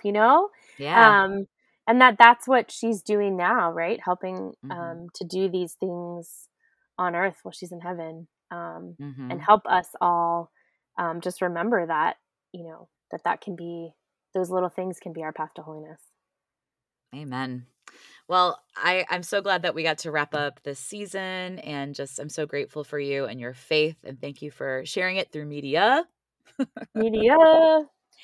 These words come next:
Speaker 1: Can you believe we graduated from college as long ago as we
Speaker 2: I don't,
Speaker 1: did?
Speaker 2: I don't wanna talk about it. I don't wanna talk
Speaker 1: I'm
Speaker 2: <laughs>
Speaker 1: sorry.
Speaker 2: It's okay.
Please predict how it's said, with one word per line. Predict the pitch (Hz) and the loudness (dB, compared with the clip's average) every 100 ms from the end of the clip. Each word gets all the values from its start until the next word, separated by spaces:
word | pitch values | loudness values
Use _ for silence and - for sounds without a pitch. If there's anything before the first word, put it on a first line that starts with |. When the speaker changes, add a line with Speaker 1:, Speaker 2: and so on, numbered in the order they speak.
| _ | _
Speaker 1:
Can | - 403 | 10 12
you | 480 | 12
believe | 427 302 277 | 12 8 4
we | 269 | 12
graduated | 233 226 240 233 226 | 12 12 12 8 8
from | 240 233 | 6 10
college | 233 190 190 - - _ _ | 12 12 10 4 -10 _ _
as | 214 202 | 2 8
long | 202 202 | 8 8
ago | 196 196 | 4 6
as | 196 | 4
we | 190 | 4
Speaker 2:
I | 190 | 6
don't, | 185 180 | 6 4
Speaker 1:
did? | - _ _ _ - | -2 _ _ _ 2
Speaker 2:
I | 226 | 4
don't | 254 | 6
wanna | 269 269 | 6 6
talk | 262 247 | 6 6
about | 226 190 | 6 6
it. | 143 - | 2 -2
I | |
don't | 175 | -2
wanna | 175 175 | 0 6
talk | 240 | 10
Speaker 1:
I'm | 247 330 | 10 10
Speaker 2:
<laughs> | |
Speaker 1:
sorry. | 285 - 539 - - 190 - - - 262 - 277 - | 6 6 8 8 6 -2 0 4 4 4 -8 -12 -8
Speaker 2:
It's | 220 | -6
okay. | 214 190 160 | -2 -2 -2